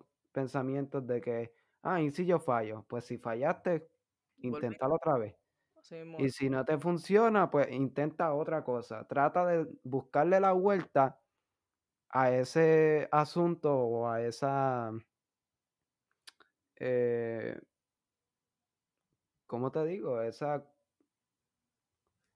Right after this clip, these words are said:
Speaker 1: dificultad. Ahí la encontré. Pues a esa dificultad para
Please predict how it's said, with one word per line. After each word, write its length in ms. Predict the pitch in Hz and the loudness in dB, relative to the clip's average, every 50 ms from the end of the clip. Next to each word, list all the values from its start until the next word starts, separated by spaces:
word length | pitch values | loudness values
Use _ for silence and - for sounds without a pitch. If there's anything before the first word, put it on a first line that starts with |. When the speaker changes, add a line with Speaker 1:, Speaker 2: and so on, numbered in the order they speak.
| _ _ - | _ _ -2
Speaker 1:
dificultad. 1000 | 135 160 151 156 175 165 - 156 156 143 131 - - 160 143 135 120 104 - - _ _ _ _ | 0 0 2 2 0 0 0 2 0 0 0 2 4 6 6 6 4 0 -6 -20 _ _ _ _
Ahí 280 | - - 120 123 127 131 | -10 -6 -4 -4 -2 -2
la 80 | 131 131 | -4 -6
encontré. 500 | 123 127 127 117 - - 107 98 - _ _ _ _ _ _ _ _ _ _ _ _ _ _ | -6 -8 -10 -10 -10 -12 -14 -14 -16 _ _ _ _ _ _ _ _ _ _ _ _ _ _
Pues 140 | - 127 - - | -2 -2 0 2
a 120 | 127 127 127 | 2 2 2
esa 160 | 120 147 147 | 2 4 2
dificultad 640 | 151 156 156 170 139 165 170 156 - 226 226 220 - | 2 2 2 0 0 0 0 0 0 -2 -2 -2 0
para 800 | 160 151 143 139 135 135 135 139 139 143 143 139 127 82 80 | 2 2 4 4 4 4 4 4 2 0 0 -2 -4 -8 -12